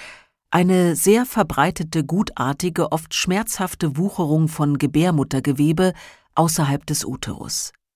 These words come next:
All das ist für Unionsfrauen ein Zeichen dafür,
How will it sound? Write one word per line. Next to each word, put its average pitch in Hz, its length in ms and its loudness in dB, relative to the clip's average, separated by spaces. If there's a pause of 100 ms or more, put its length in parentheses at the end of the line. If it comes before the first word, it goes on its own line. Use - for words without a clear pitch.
(920)
All 233 220 4
das 240 300 -2
ist - 260 -4
für 220 180 0
Unionsfrauen 165 840 2
ein 147 180 0
Zeichen 220 400 -4
dafür, 202 600 -2